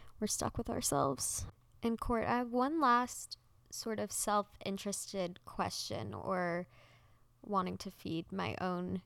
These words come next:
curiosity question, and that is, what was it like for you, someone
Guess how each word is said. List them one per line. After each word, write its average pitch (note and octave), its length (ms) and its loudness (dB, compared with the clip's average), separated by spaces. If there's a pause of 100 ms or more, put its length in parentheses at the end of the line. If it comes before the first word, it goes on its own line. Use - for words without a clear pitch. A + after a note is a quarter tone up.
(100)
curiosity G#2 1040 -4 (160)
question, - 720 -4
and G#3 160 2
that G#3+ 180 4
is, A#3 400 0 (880)
what G#3+ 340 4
was E4+ 180 4
it - 140 2
like G3+ 600 0 (380)
for G#3+ 140 0
you, G3+ 420 0
someone G3+ 600 0